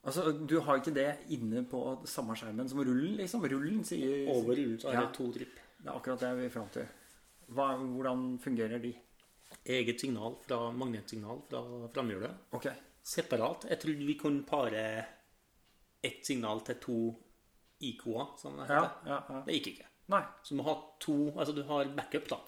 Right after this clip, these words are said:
Speaker 1: Ja.
Speaker 2: Det er rett og slett redundans.
Speaker 1: Ja.
Speaker 2: Så den andre er for å, hvis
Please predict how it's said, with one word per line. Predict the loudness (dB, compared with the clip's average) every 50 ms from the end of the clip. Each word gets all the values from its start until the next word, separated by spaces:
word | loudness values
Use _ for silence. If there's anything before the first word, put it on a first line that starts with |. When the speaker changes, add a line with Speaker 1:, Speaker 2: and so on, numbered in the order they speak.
| -2 6
Speaker 1:
Ja. | 8
Speaker 2:
Det | 10 10 10
er | 8
rett | 4 0 -2
og | -2
slett | -2 -2 -2 -2
redundans. | -2 -2 -2 -4 -4 -4 -4 -4 -4 -4 -6 -8 -8 -10 -10 -14 -20 -20 _ _ _ _ _ -8 -6
Speaker 1:
Ja. | -6 -6 -8 -12 -20 -20 -20 _ _ _ -10
Speaker 2:
Så | -4 -2 0
den | 0 2
andre | 2 4 4 4 4 4 4 2 2
er | 2 0 0 -2
for | -2 -2 2 4
å, | 4 4 4 4 0 -6 -12 -20 -16 -14 -12 -10 -10 -10 -8
hvis | -6 -6 -6 -6 -6 -8 -8 -8